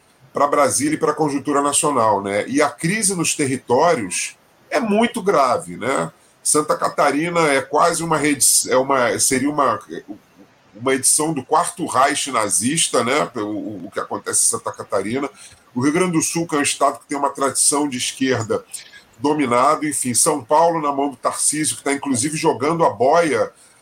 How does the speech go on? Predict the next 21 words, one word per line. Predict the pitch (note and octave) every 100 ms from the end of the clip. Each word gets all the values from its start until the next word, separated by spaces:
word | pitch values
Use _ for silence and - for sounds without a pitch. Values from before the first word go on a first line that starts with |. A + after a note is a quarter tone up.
| _
pra, | - A#2+
pra | A2 B2+ A#2
membros | B2+ D3+ D3 A#2+ A2+ G#2+
importantes | B2 A#2+ A#2+ - C3+ D3+ D#3+ -
do, | A#2 G#2 G2+
do | A#2
último | B2 B2 A#2+
governo | A2+ G#2+ B2
Bolsonaro, | A2+ A2+ - F#2+ G2+ C#3 D#3+ B2+
né? | C3 D#3 C#3+
Jogando | A2+ A#2 B2
a |
boia | A2+ A2+ C3
no | B2
mar | A2 A2+ A#2+
pra, | - G#2+
pra, | - G#2
pra | - B2 G#2+
pegar | - A#2 G#2 A2+
essa | A#2 A2
galera. | G#2 G2 B2 D3+ D3+